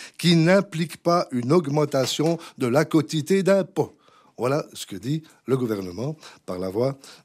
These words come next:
de, de sa ministre. Donc, on admet que ça sera, euh, une augmentation d'impôts. Alors,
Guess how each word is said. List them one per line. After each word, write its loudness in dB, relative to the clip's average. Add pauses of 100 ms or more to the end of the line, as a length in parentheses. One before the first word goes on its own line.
de, -2
de -4
sa -2
ministre. -8
Donc, 4 (560)
on 2
admet 0
que -4
ça -6
sera, -4 (340)
euh, -6
une -4
augmentation -4
d'impôts. -2 (360)
Alors, -2